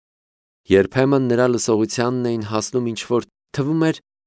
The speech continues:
կանացի բացականչություններ. "Խաբում ես հարբեցողի մեկը, ես երբեք թույլ չեմ տվել նրան այդպիսի կոպտություն",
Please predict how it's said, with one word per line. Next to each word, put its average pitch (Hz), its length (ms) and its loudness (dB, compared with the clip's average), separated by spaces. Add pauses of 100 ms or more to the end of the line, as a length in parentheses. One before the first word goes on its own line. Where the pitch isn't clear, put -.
(140)
կանացի 135 520 0
բացականչություններ. 123 1300 -6 (400)
"Խաբում 202 580 -2
ես 165 180 2
հարբեցողի 185 800 -2
մեկը, 190 400 -4 (360)
ես 139 200 2
երբեք 165 440 -2
թույլ 175 260 -2
չեմ 185 240 -2
տվել 196 300 0
նրան 156 280 -2
այդպիսի 127 460 -6
կոպտություն", 101 720 -4